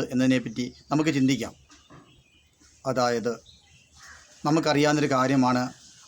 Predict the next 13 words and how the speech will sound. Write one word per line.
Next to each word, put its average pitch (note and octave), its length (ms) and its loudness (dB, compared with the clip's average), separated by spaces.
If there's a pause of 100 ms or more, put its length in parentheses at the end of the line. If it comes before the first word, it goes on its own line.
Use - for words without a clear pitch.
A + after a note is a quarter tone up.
ആദ്യമായി D#3+ 720 4 (140)
ആ D3 80 2
ക്രിട്ടിക്കൽ D#3 540 -4
സ്റ്റേജിൽ D3 400 0
എത്തുമ്പോൾ C#3+ 500 0 (920)
ഒന്ന് G#3 320 6 (480)
നാം D#3+ 300 2
ആത്മശോധന D3+ 920 4 (140)
ചെയ്യുക. B2 420 -2 (1200)
രണ്ടാമത്, F#3+ 580 4 (120)
ആത്മശോധന F#3 640 2
ചെയ്തതിന് E3 320 4
ശേഷം D3+ 480 0